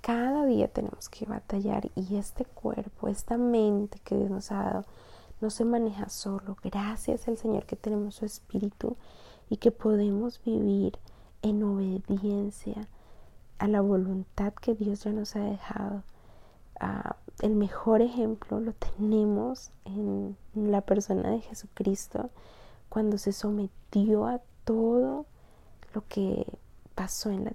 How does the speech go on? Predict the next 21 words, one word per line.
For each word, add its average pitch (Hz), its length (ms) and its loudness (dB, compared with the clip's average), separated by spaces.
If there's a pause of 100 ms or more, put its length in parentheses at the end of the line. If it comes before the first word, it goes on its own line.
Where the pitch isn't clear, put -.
tierra 220 560 0
y 202 300 0
principalmente 202 840 -2
a 220 40 0
la 214 160 0
voluntad 196 840 -4
de 247 140 -6
su - 160 -14
Padre, 202 420 -4 (540)
diciendo 202 520 2 (320)
en 202 220 -2
Mateo, 220 640 4
nos 220 260 0
dice 208 400 0 (400)
esas 214 200 -2
preciosas 208 640 0
palabras 208 480 -2
que 214 140 -6
Jesús 202 420 -6
dijo, 196 360 -2 (580)
"Hágase 208 680 0